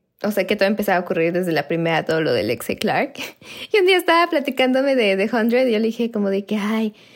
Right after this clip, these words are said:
este", fue y me dijo que ya acaba de terminar la segunda temporada, ¿no? Y dije como de, "Ay, ¿qué opinaste de cuando matan a Lexa?" <laughs> Y como estábamos pequeñas, pues no reaccionó bien.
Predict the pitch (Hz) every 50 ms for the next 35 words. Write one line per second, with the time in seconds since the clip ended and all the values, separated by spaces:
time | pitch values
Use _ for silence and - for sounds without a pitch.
0 | - - - - 233 240 226 208 - - - 214 208 196 202 208 226 233 220 240
1 | 233 226 220 226 262 269 262 240 196 190 202 190 190 - - - 214 208 202 208
2 | 196 196 214 220 - 180 165 151 151 160 165 196 202 190 175 175 180 175 202 202
3 | 190 208 202 185 160 160 170 190 202 185 202 202 - 208 190 165 190 - 208 202
4 | 196 190 208 233 254 277 269 - - 277 269 269 285 277 269 262 262 262 - 262
5 | 226 185 - - 185 202 190 196 196 185 185 - - 240 233 208 185 180 208 254
6 | - - - - - 269 277 220 - - - 240 - - - _ _ _ _ _
7 | _ _ _ _ _ _ _ _ _ _ _ _ _ _ _ _ - - - -
8 | - - - - - - - - - - - 269 254 - 226 214 226 233 - 240
9 | 240 247 254 247 226 - - - 156 - 180 170 160 160 214 - - 220 196 -
10 | 175 180 185 160 160 - - - - - 90 - - - 190